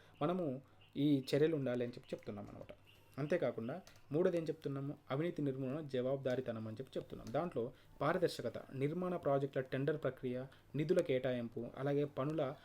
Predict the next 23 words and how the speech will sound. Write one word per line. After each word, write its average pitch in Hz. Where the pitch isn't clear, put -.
పురోగతిలో 196
పూర్తి 214
పారదర్శకతను 139
పాటించాలి. 120
పబ్లిక్ 160
డొమైన్లో 143
సమాచారాన్ని 147
అందుబాటులో 131
ఉంచాలని 117
చెప్పి 120
చెప్తున్నాం. 117
ఎందుకంటే 147
దీని 190
మూలంగా 165
మనకు 170
ప్రాజెక్టు 147
ఎలా 143
జరుగుతుంది, 135
వాటి 135
యొక్క 139
నిధులు 139
ఎంత 143
కేటాయిస్తున్నారు, 127